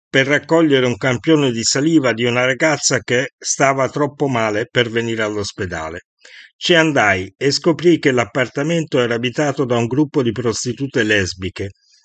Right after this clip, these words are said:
e tossicomani, le persone più miserabili, mal ridotte e deliritte che avessi mai visto in vita mia. L'appartamento, situato in uno scantinato, può essere descritto solo con le parole di Oscar Wilde:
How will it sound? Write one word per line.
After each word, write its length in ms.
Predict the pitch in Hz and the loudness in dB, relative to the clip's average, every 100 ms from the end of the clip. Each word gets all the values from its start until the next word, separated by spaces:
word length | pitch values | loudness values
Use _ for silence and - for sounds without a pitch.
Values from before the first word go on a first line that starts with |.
| _ | _
e 220 | - 139 | -2 -2
tossicomani, 880 | 143 139 131 147 - 101 85 90 85 76 _ _ _ _ _ _ _ _ _ | 0 -2 -2 -6 -2 -4 -4 -8 -12 -16 _ _ _ _ _ _ _ _ _
le 160 | 127 | 0
persone 560 | 135 165 160 196 196 170 | 4 4 2 2 2 2
più 180 | 156 165 | 2 2
miserabili, 800 | 151 123 131 127 120 101 101 107 | 2 0 2 2 2 0 -4 0
mal 180 | 117 | 0
ridotte 540 | 117 127 127 156 151 143 | 0 -2 2 2 2 -4
e 20 | |
deliritte 840 | 110 123 120 120 151 151 - 165 165 _ _ _ - | 0 2 2 2 -2 -4 -2 -2 -2 _ _ _ -2
che 80 | 131 | 2
avessi 520 | 127 143 139 - 131 | 4 4 2 0 0
mai 340 | 110 139 151 135 | 0 0 0 0
visto 360 | 131 110 - | -2 -2 0
in 120 | 120 | -2
vita 260 | 110 104 104 | -2 -4 -2
mia. 320 | 101 82 85 - _ _ _ _ _ _ _ _ - | -2 -6 -10 -16 _ _ _ _ _ _ _ _ -2
L'appartamento, 1000 | 113 139 - 160 - 165 147 117 98 113 | 2 2 2 0 2 0 2 0 -2 -6
situato 580 | 110 127 107 127 143 135 | -4 -4 0 2 2 0
in 60 | 113 | -4
uno 240 | 110 110 | -4 -6
scantinato, 840 | - 123 107 131 139 160 139 120 101 | -4 -2 -2 -2 2 2 0 -2 -2
può 180 | 139 | 0
essere 400 | 147 143 143 120 | 0 0 0 0
descritto 680 | 120 135 - - 170 156 - | -2 -2 -2 0 -2 0 -2
solo 320 | 117 180 165 143 | 0 2 2 2
con 180 | 143 | 0
le 120 | 131 123 | 0 2
parole 420 | 127 135 139 127 | 2 2 2 0
di 100 | 117 | 0
Oscar 340 | 123 - 117 113 | -2 0 -2 2
Wilde: 560 | 110 98 90 90 95 | 4 2 2 -4 -12